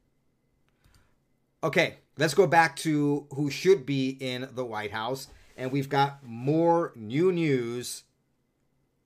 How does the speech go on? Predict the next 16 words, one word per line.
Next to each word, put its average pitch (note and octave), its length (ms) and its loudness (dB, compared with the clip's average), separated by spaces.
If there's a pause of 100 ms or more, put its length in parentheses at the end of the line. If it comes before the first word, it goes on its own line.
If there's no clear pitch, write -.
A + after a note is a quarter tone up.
(140)
and G2+ 80 -12
that's A2 160 -8
why A#2+ 80 -2
it's G#2+ 80 -6
called A2 260 -6
news, G2+ 280 -10
right? G2+ 260 -10 (920)
Having D#3+ 360 4
to D3 60 -2
do D3+ 160 2
with C3 500 2 (160)
President D3+ 380 -2
Trump A#2+ 420 -4 (920)
and B2+ 220 -6
psycho, C#3+ 800 0 (840)
uh, A#2 360 0